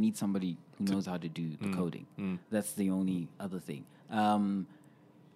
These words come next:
Speaker 1: ideally, you might wanna look at having a one-page checkout.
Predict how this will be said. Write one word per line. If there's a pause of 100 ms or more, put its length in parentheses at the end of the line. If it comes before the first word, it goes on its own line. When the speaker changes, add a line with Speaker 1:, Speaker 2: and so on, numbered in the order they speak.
(300)
Speaker 1:
ideally,
you
might
wanna
look
at
having
a
one-page
checkout.